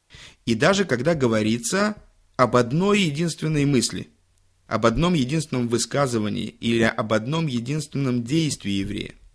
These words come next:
которое кажется малозначимым по отношению к другим его мыслям, речам, действиям, поскольку эта мысль, речь или действие еврея —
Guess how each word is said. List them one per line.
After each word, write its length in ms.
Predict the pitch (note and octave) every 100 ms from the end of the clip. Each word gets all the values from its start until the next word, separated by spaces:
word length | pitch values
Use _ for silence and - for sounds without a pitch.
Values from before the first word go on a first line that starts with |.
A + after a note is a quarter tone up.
| _ _
которое 360 | A2 F3 F3 D3+
кажется 540 | - D#3+ E3 D#3+ F3
малозначимым 920 | E3+ F3+ F3+ D#3+ F#3+ F3+ C#3+ B2 A#2 -
по 80 | A2+
отношению 440 | A2+ B2 D#3+ D#3 C3
к 80 |
другим 380 | A#2+ B2+ B2+ C#3+
его 260 | B2+ A#2+ A#2
мыслям, 560 | A2+ C3 - A#2 G#2+ - _ _ -
речам, 720 | A2 A2+ - C#3+ C3+ A2 G#2
действиям, 600 | B2+ D#3 - A#2+ G#2 A2 _ _ _ _ _ _ _ _ _ _ -
поскольку 640 | A2+ - F#3 G3 - D3
эта 380 | - E3 D#3 A#2
мысль, 520 | A#2+ C#3+ - F2 - -
речь 460 | A2 C#3 A2+ - -
или 220 | A#2+ A2+
действие 520 | A2+ C3+ B2 C3+ D3+
еврея — 540 | D3+ E3 A3 G3 F3